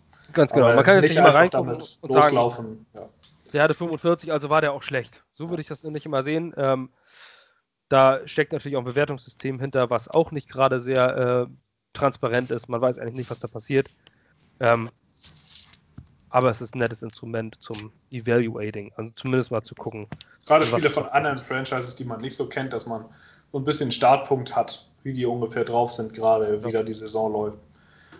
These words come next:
Speaker 2: Dafür
Speaker 1: Ja.
Speaker 2: kann man das schon ganz gut haben. Wobei ich es auch interessant finde, dass Leute aus Deutschland da einen Job bekommen. Also, weil ich habe auf der Seite mal, die haben ja öfter mal bei Twitter, "Hier, wir suchen noch."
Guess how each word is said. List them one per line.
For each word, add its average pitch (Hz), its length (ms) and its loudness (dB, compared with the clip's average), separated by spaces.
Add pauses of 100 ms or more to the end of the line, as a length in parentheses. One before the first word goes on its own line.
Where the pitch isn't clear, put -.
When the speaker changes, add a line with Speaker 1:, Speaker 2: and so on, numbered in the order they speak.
Speaker 2:
Dafür 120 220 2
Speaker 1:
Ja. - 40 -4
Speaker 2:
kann 127 120 4
man 117 100 -2
das 110 80 -4
schon 113 160 -4
ganz 104 160 -8
gut - 140 -8
haben. - 180 -2
Wobei 156 160 4
ich 180 60 4
es 180 60 4
auch 185 100 6
interessant 180 380 0
finde, 147 160 4
dass 139 120 4
Leute 156 220 4
aus 131 140 -2
Deutschland 139 400 0
da 123 80 0
einen 123 80 -2
Job 143 180 -2
bekommen. 110 500 -4
Also, 110 360 -6 (360)
weil 131 140 2
ich 131 100 2
habe 165 120 4
auf 160 100 4
der 151 120 6
Seite 156 220 4
mal, 131 200 4
die 135 360 -2
haben 156 200 0
ja 143 60 6
öfter 147 180 2
mal 143 120 2
bei 131 100 0
Twitter, 143 300 2
"Hier, 143 220 2
wir 131 80 2
suchen 165 260 -2
noch." 180 240 -2